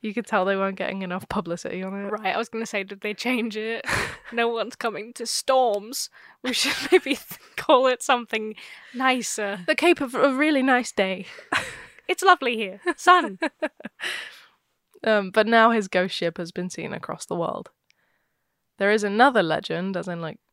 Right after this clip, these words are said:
Speaker 1: for the origin of the Flying Dutchman, that tells of Captain Bernard Fokker or Falkenberg.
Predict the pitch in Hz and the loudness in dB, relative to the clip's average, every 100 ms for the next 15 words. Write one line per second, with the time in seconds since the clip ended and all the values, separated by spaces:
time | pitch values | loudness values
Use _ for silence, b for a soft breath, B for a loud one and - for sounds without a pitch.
0 | _ _ - - 180 160 156 160 160 156 | _ _ -18 -4 -2 0 0 0 -4 -6
1 | 156 160 175 - 160 156 - - - 170 | -8 -10 -12 -6 -6 -4 -6 -6 -8 -8
2 | 190 _ _ _ _ _ _ _ _ _ | -10 _ _ _ _ _ _ _ _ _
3 | _ 214 202 220 220 214 175 - - - | _ -2 -2 4 4 4 -2 0 -2 0
4 | 226 214 - - 202 233 233 220 185 - | -4 -2 -4 0 4 4 4 2 0 0
5 | 240 - 190 226 _ - 175 170 - 190 | 0 2 -2 -4 _ -4 0 0 -2 0
6 | 185 - 165 160 143 139 185 | 0 -4 -10 -6 -6 -6 -8